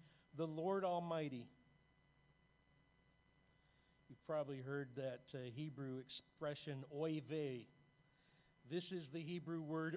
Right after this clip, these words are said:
"oy," woe. In this case, it's "oy li," "oy." Woe to me. Terrible things to me.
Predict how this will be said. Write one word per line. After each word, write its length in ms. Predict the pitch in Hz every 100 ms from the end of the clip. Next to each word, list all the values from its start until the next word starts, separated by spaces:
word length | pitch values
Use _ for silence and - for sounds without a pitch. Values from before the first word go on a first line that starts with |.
| -
"oy," 440 | 175 180 160 131 - - - _ - - - -
woe. 720 | 156 156 190 196 175 135 110 - - - - - - - - - - - - - - - 135
In 40 |
this 160 | 151 -
case, 220 | 151 139
it's 180 | 143 - -
"oy 180 | 165 156
li," 460 | 151 165 143 117 - - - - -
"oy." 280 | 208 170 120 - - -
Woe 680 | 170 160 208 233 226 190 180 - - - -
to 80 | 202
me. 320 | 180 160 110 - - - _ _ - - _ _ - - _ _ _ - - - - - - - - - -
Terrible 400 | 170 233 233 208
things 460 | 196 214 170 131 120 - - -
to 80 | 160
me. 260 | 131 110